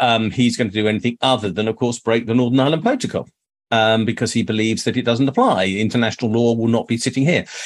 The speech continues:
He is a nobody, by the way. Let's be blunt. Why did you not know him? Why did you not know where he came from? Because, frankly, I don't really know where he is either. Um, who he is either. I've never really heard of him. He's never featured much on anybody's discussion list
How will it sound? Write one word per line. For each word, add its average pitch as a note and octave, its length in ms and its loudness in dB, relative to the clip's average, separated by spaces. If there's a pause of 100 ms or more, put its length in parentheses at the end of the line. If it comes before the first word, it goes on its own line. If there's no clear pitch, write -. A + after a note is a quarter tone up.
(120)
He A#3 300 0
is A3 120 2
a G#3+ 60 4
nobody, E3+ 560 0
by E2+ 160 -6
the - 160 -12
way. D#2+ 240 -4
Let's B2 220 -6
be A#2 140 0
blunt. A#2 440 0
Why B2 220 2
did A#2 180 0
you G#2 100 0
not G2+ 220 2
know G#2+ 280 2
him? G2+ 200 0
Why A#2 220 2
did G#2 160 0
you G2+ 80 0
not G2+ 200 0
know G2+ 160 2
where F#2+ 140 2
he F2+ 60 -2
came C#3 260 0
from? F2 240 -4
Because, A#2 340 -2
frankly, C#3 460 -2 (840)
I - 160 -6
don't F#2+ 120 -10
really F2+ 180 -4
know G2+ 180 0
where A2 180 2
he A#2 120 4
is C3 160 0
either. C#3+ 580 0 (300)
Um, A2+ 500 4
who B2 160 2
he C3 160 4
is D3 100 -2
either. D#3 380 0
I've E2+ 120 -2
never G2+ 220 0
really A#2 220 2
heard D3+ 240 2
of C#3+ 80 0
him. F#2+ 140 0
He's F#2 120 -4
never G#2 220 -2
featured G#2+ 340 -4
much A2 240 -4
on D3+ 80 2
anybody's C#3 640 0
discussion F#2 580 -4
list - 320 -8